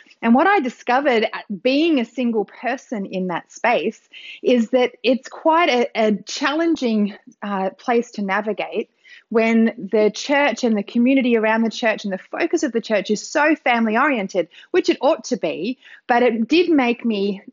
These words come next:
ask the question, what's it look like for an adult single to navigate that space? And so being part of senior leadership and being able to shape something of that culture,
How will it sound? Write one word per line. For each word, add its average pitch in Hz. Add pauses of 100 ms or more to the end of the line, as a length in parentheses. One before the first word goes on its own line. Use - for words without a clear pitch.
(100)
ask 214
the 190
question, 214
what's 262
it 339
look 247
like 151
for 202 (280)
an 208
adult 226
single 277
to 208
navigate 190
that 160
space? - (380)
And 226
so 247
being 277
part 247
of 226
senior 220
leadership 247
and 202
being 226
able 202
to 190
shape 247
something 208
of 185
that 190
culture, 208